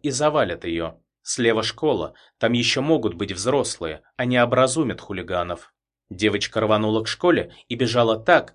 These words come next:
как не удавалось даже при сдаче норм Г Т О. За ней по команде Тимура устремились три пары мужских ног. Сана достигла школы первой, дёрнула главную дверь. Заперто. И в окнах нет света.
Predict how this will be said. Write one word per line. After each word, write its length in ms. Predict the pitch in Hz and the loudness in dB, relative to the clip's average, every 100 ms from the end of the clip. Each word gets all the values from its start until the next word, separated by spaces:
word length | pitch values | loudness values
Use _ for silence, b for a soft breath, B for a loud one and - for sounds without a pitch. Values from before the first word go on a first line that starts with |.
| _ | _
как 240 | - 127 135 | -4 -4 -2
не 80 | |
удавалось 580 | 123 123 123 147 165 165 | 0 2 4 4 2 0
даже 320 | - 117 107 | -4 -4 -2
при 140 | 110 107 | -2 -2
сдаче 400 | 98 107 104 110 | 0 -2 -2 -2
норм 400 | 147 156 98 - | 2 2 2 -6
Г 200 | 120 139 | -8 -6
Т 140 | 143 156 | -4 -2
О. 340 | 120 78 - B B B | -2 -4 -10 B B B
За 220 | 95 107 | -2 2
ней 160 | 107 | 2
по 100 | 107 | 0
команде 400 | 107 110 120 123 | -2 0 2 0
Тимура 460 | 135 165 160 160 170 - | -4 -2 0 2 2 0
устремились 640 | 120 - 110 110 104 - | -8 -4 -2 0 -2 -4
три 140 | - 110 | -4 -2
пары 340 | 135 135 101 | 2 4 2
мужских 480 | 120 135 - 147 - | -2 -6 -4 -6 -6
ног. 320 | 101 78 - _ _ B B | -8 -10 -12 _ _ B B
Сана 340 | - 113 107 | 0 2 2
достигла 480 | 104 107 - 113 107 | 0 -2 -2 -4 -2
школы 380 | 104 - 180 101 | -4 -4 -2 -2
первой, 580 | - 151 117 85 78 76 B B | -4 -4 -4 -4 -10 -12 B B
дёрнула 560 | 104 120 135 151 151 - | 0 0 2 2 0 0
главную 460 | 104 101 92 98 95 | 0 0 0 -2 -8
дверь. 400 | 92 85 - _ _ - | -6 -6 -6 _ _ -14
Заперто. 720 | 107 110 110 - - 80 73 _ _ | -6 -4 -4 -4 -8 -12 -14 _ _
И 100 | - | -4
в 80 | 123 | 2
окнах 340 | 147 131 92 - | 2 0 -8 -8
нет 160 | 95 | -8
света. 520 | - 92 87 85 78 | -8 -6 -8 -8 -18